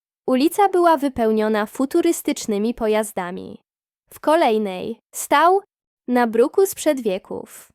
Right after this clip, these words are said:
a potem zobaczył swoje odbicie w witrynie sklepu jako starca, który jeszcze chwilę temu był sprzedawcą zegarka.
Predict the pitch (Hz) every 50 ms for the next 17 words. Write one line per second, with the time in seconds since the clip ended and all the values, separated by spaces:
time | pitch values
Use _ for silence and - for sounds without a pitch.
0 | _ _ _ _ _ _ - 220 214 - 226 247 339 - - 226 196 214 208 220
1 | 196 196 196 185 202 - 214 202 - - - - 240 302 349 370 359 - - 254
2 | 220 214 - 214 226 254 - - 277 254 214 202 202 233 254 - - 269 269 269
3 | 285 294 285 - - - 190 185 190 - - - - - - - - _ _ _
4 | _ _ - 240 247 262 - 330 311 - - - 226 180 180 185 - - - -
5 | 190 - 64 - 240 - _ _ _ _ _ _ _ _ _ - - - 277 269
6 | 285 285 269 269 320 359 - - - 381 339 - - - 247 247 254 277 269 -
7 | 202 185 190 185 185 185 185 208 - _ _ 208 208 208 208 - - - - 226
8 | 196 185 175 190 - - - 262 254 269 254 269 247 - 185 170 170 196 - -
9 | - - - -